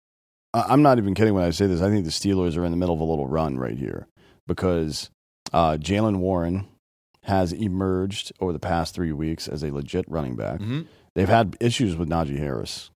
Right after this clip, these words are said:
Speaker 1: ever since he came into the league, really. He's had some spots.
Speaker 2: He's just been hit and miss.
Speaker 1: Yeah,
Speaker 2: And
Speaker 1: he
Speaker 2: I don't really know why. He was great in college.
Speaker 1: He's had some spots. Uh, and look, he had sixteen carries, eighty-two yards this week, but Jaylen Warren had fifteen for one oh one.
Speaker 2: Mm-hmm.
Speaker 1: If they can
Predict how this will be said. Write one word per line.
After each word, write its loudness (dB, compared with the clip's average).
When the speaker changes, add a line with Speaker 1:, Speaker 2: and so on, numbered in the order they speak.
Speaker 1:
ever 0
since -4
he -4
came -2
into -4
the -8
league, -6
really. -4
He's -2
had 0
some -6
spots. 0
Speaker 2:
He's 0
just -6
been 0
hit 4
and -2
miss. -2
Speaker 1:
Yeah, 2
Speaker 2:
And 4
Speaker 1:
he 6
Speaker 2:
I 4
don't 2
really 4
know 8
why. 8
He 2
was -2
great 4
in -8
college. 0
Speaker 1:
He's 8
had 8
some -2
spots. 2
Uh, 2
and 2
look, 4
he 4
had 4
sixteen 2
carries, 2
eighty-two 0
yards 0
this -4
week, -2
but -2
Jaylen 0
Warren 0
had -2
fifteen -4
for -6
one -2
oh -2
one. -2
Speaker 2:
Mm-hmm. -4
Speaker 1:
If -2
they 4
can 4